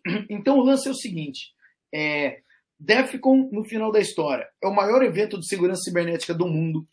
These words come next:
Acontece todo ano em Las Vegas, entre a última semana de junho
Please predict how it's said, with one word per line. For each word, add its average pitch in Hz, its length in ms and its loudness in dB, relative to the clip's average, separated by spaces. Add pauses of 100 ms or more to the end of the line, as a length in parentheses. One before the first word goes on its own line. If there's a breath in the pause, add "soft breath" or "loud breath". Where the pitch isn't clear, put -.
(340 soft breath)
Acontece 196 840 -2
todo 247 300 2
ano 208 180 0
em 196 100 -4
Las 180 220 0
Vegas, 165 360 0 (400 loud breath)
entre 220 480 -2
a 175 100 0
última 208 380 -2
semana 180 520 -4
de 175 220 -4
junho 196 640 -2